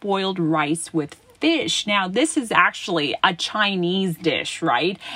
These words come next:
And you're wondering, you know, it's so uninteresting, so bland. But, guys, it's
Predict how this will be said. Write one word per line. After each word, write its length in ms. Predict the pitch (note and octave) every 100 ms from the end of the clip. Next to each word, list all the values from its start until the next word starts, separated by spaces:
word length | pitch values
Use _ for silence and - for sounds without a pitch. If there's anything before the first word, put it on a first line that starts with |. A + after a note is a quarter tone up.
| -
And 420 | F#3+ F#3+ F#3+ F#3
you're 140 | F#3
wondering, 500 | G3 G3+ G3 G3+ G3
you 200 | F#3 F3+
know, 160 | E3+ F3
it's 460 | D#3 - D3+ G#3 -
so 380 | - - F#4+
uninteresting, 880 | F4+ G3 G3+ G3 G3+ F#3 - D#3+ C3+
so 440 | D#3+ - G3+ F#3 A3
bland. 1000 | A#3 C#3+ C3 C#3 F3 F#3 C#3+ C3+ F3 -
But, 500 | G3 F3+ B2+ - -
guys, 460 | - C#3 G#2 G#2 D#3+ - - - -
it's 340 | F#3 E3 -